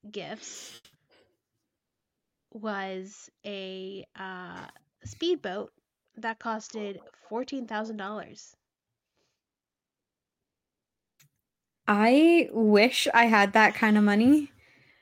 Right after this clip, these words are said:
Speaker 2: that I could just, you
Speaker 1: His
Speaker 2: know,
Speaker 1: dad was a
Speaker 2: randomly on a
Speaker 1: very
Speaker 2: limb
Speaker 1: successful
Speaker 2: just
Speaker 1: salesman, car salesman.
Speaker 2: I know, but, like, still, how much money do you make as a car salesman?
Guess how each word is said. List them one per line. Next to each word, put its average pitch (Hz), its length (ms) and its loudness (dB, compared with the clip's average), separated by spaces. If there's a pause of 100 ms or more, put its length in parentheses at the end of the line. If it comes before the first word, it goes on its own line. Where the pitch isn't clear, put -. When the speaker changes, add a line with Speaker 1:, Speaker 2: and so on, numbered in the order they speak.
(300)
Speaker 2:
that 226 100 6
I 220 100 6
could 214 180 0
just, 220 280 -2
you 240 60 6
Speaker 1:
His 220 100 4
Speaker 2:
know, 202 60 2
Speaker 1:
dad 214 200 6
was - 0 -
a - 20 4
Speaker 2:
randomly 226 440 6
on 220 160 8
a - 20 6
Speaker 1:
very 214 200 8
Speaker 2:
limb 214 260 8
Speaker 1:
successful 226 440 2
Speaker 2:
just 220 120 -10
Speaker 1:
salesman, 214 640 -8
car 262 260 -4
salesman. - 640 -12
Speaker 2:
I 254 160 2
know, 339 260 2
but, 254 300 4
like, 285 220 0
still, 339 960 -2
how 240 120 0
much 339 260 -2
money 269 280 2
do 262 120 -2
you 269 100 2
make 254 200 0
as 285 120 -2
a 254 40 -4
car 240 300 0
salesman? 220 680 -4